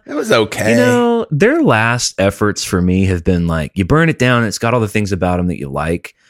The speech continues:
Speaker 2: But then the movie ends, and I honestly found myself asking myself, "What was that even about?" Like, I, I didn't even really know what it was about. It was too inside.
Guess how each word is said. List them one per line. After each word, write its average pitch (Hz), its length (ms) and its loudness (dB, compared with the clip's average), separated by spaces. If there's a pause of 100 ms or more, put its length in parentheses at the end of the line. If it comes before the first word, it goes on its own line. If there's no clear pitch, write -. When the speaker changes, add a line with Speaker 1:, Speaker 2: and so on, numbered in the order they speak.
(140)
Speaker 2:
But - 140 -4
then 180 100 4
the 156 80 4
movie 123 340 4
ends, 98 260 2
and 110 140 -2
I 113 200 2
honestly 123 340 0
found 107 180 -2
myself 90 420 -2
asking 87 360 -2
myself, 78 420 -4 (280)
"What 113 360 0
was 101 220 -4
that 104 160 0
even 95 160 0
about?" 71 520 -4
Like, - 120 -2
I, 165 180 0
I 160 80 0
didn't 240 140 0
even 214 140 2
really 135 160 2
know 87 160 0
what 85 80 0
it 69 60 -4
was 58 120 -12
about. 65 320 -8
It 143 60 2
was 147 140 0
too 170 180 0
inside. 85 580 -2